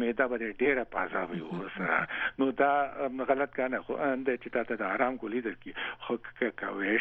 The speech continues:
شي په دې چې دغه د آرام ګولۍ هم در باندې بد تاثیر کړی دی،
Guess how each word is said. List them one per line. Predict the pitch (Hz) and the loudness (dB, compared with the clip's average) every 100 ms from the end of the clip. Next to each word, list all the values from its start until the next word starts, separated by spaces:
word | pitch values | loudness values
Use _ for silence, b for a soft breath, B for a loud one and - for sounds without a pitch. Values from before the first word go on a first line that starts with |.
| - | 2
شي | 117 78 B B B B - | 0 -2 B B B B -8
په | 127 | 0
دې | 127 151 | 2 2
چې | 131 | 2
دغه | 139 127 | 2 4
د | 120 | 2
آرام | 123 131 131 | 2 2 0
ګولۍ | 127 123 113 | 0 2 4
هم | 190 | 4
در | 208 165 | 4 2
باندې | 139 135 120 | 2 0 -2
بد | 117 - | -4 -2
تاثیر | 113 - 107 | -6 -4 -8
کړی | 107 98 87 | -4 -4 -4
دی، | 82 | -4